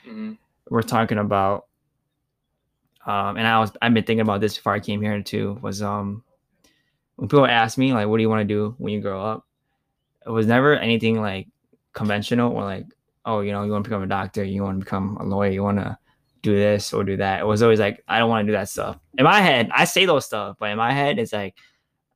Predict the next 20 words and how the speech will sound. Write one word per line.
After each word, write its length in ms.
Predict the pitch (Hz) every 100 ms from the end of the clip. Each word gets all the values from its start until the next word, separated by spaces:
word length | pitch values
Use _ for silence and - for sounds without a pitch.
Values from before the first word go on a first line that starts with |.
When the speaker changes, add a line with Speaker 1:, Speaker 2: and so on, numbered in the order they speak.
| _
Speaker 2:
"Dude, 120 | - 98
I 160 | 92
just 120 | 127
wanna, 280 | 143 143 127
like, 240 | 107 101 -
play 160 | 104
sports. 500 | 104 101 98 101 - -
I 80 | 104
wanna, 200 | 110 107
like, 220 | 101 95 -
I 80 |
love 220 | 110 131 151
cars, 480 | 143 120 95 98 -
so, 140 | 117
like, 180 | 98 101
I 120 | 90
just 120 | 110
wanna, 200 | 110 107
like, 260 | 104 98 92
race." 460 | 98 98 117 -